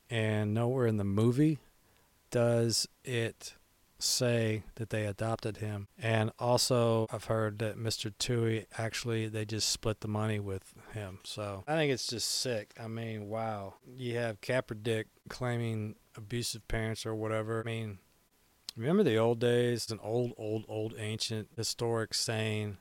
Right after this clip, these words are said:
"You don't bite the hand that feeds you." Nah, not anymore. Border agent sees enough lethal drugs the f-, this fiscal year to kill more than six billion people.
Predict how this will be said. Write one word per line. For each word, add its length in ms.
"You 80
don't 280
bite 280
the 100
hand 260
that 140
feeds 300
you." 180
Nah, 300
not 80
anymore. 500
Border 280
agent 360
sees 340
enough 440
lethal 360
drugs 420
the 80
f-, 280
this 300
fiscal 400
year 180
to 120
kill 260
more 160
than 120
six 520
billion 800
people. 520